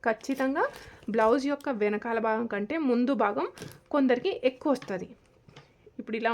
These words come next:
ఉన్నదనుకోండి, పొడుగు అనేది మీరు పైనుండి అబ్జర్వ్ చేస్తే ఈ ఫ్రంట్ పార్ట్‌ది కొంచెం కిందికి ఎక్కువ వస్తది కొందరు కొందరికి. ఏం ప్రాబ్లం లేదు, దీనికంటే తక్కువనే ఉండాలి అని అస్సలు అనుకోకండి, ఓకేనా? ఇప్పుడు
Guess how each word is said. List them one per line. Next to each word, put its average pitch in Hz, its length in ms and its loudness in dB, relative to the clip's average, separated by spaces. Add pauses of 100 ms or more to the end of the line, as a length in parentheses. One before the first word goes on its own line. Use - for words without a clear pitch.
ఉన్నదనుకోండి, 233 720 0 (600)
పొడుగు 269 340 4
అనేది 247 300 2
మీరు 285 220 -2
పైనుండి 262 460 0
అబ్జర్వ్ 233 340 0
చేస్తే 233 260 -4 (200)
ఈ 277 120 2
ఫ్రంట్ 233 360 -4
పార్ట్‌ది 269 360 0
కొంచెం 320 280 -2
కిందికి 285 340 0
ఎక్కువ 277 180 2
వస్తది 277 260 -2
కొందరు 220 280 0
కొందరికి. 208 300 -2 (240)
ఏం 240 160 0 (100)
ప్రాబ్లం 233 420 0
లేదు, 214 140 6 (100)
దీనికంటే 226 420 -2 (100)
తక్కువనే 220 340 0 (100)
ఉండాలి 214 400 2
అని 247 120 4
అస్సలు 269 360 -2
అనుకోకండి, 208 560 -2
ఓకేనా? 277 240 -2 (680)
ఇప్పుడు 233 280 4